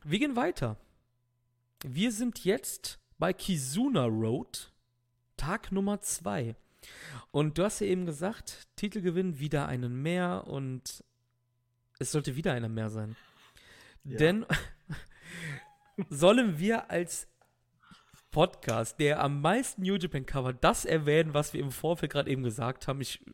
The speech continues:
Speaker 1: es, es wäre fatal vielleicht, aber wir, <laughs> jemand hat die Never Openweight Championship von Tomohiro Ishii an diesem Tag gewonnen mit s-,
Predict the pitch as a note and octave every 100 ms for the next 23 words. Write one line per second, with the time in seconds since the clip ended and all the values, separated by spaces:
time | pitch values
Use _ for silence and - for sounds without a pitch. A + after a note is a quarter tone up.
0 | - _ - D3+ D3 D#3+ - D#3 F3 D#3+
1 | - C#3+ C3 B2 A#2+ - A2 G#2+ - C3+
2 | C3+ C3 C#3 - - F#3+ F3 - A#4+ -
3 | - - - - - - _ _ E3 F#3
4 | C#4+ B3+ B3+ G3+ F3+ A3+ D#4+ - G3+ -
5 | D3+ C3+ - C3 B2+ C3+ - F#3 - _
6 | - - D#3 - G#3+ A3 F#3 G3 F#3+ D#3+
7 | F#3 - D3 C3 E3 F3 F3 E3+ E3 C#3
8 | B2+ C3+ C#3+ D3 - - C3+ - -